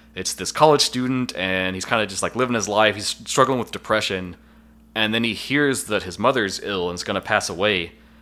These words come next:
and he decides to hitchhike back home to try to get there to have, like, a final moment with her. And along the way, as he's hitchhiking, each time he's picked up by a ghost.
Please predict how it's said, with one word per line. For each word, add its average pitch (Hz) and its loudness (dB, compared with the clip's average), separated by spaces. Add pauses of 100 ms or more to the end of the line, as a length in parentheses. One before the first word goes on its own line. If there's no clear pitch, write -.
and 95 -6
he 101 -4
decides 110 4
to 92 -4
hitchhike 107 0
back 95 2
home 117 -2
to - -8
try 104 -2
to 92 0
get - -2
there 104 0
to 92 -2
have, 98 0
like, 95 0
a 92 -6
final 107 2
moment 107 -4
with 82 -8
her. 85 -4 (680)
And 107 2
along 113 6
the 101 -2
way, 127 6
as 107 2
he's 95 -6
hitchhiking, 98 2
each 120 -6
time 120 2
he's 101 -6
picked - -4
up 107 0
by 95 4
a 80 -2
ghost. - -4